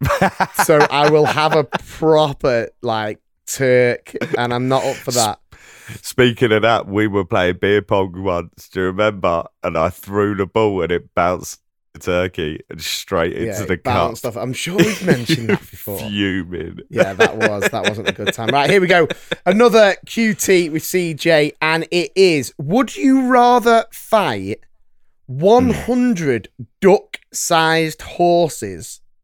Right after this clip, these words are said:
Speaker 2: <laughs> or one horse-sized duck?
Speaker 1: Right,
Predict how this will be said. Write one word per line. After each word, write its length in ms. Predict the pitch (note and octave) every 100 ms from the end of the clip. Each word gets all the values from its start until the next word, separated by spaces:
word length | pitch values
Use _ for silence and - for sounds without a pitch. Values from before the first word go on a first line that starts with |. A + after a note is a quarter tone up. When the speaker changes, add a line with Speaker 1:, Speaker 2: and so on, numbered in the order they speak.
| _ _ _
Speaker 2:
<laughs> 640 | C3+ B4 - - - - -
or 300 | D#3 D#3 D#3+
one 560 | C#3 E3+ F3+ F#3+ G3+ - - -
horse-sized 1300 | - D#5 F3 F3+ F#3 - - D#3+ D#3 D#3 D#3 D3+ C#3
duck? 440 | D3+ E3+ - - G#4+ - _ _ - _ _ _ _
Speaker 1:
Right, 540 | F#2+ F#2+ G2 F#2+ F2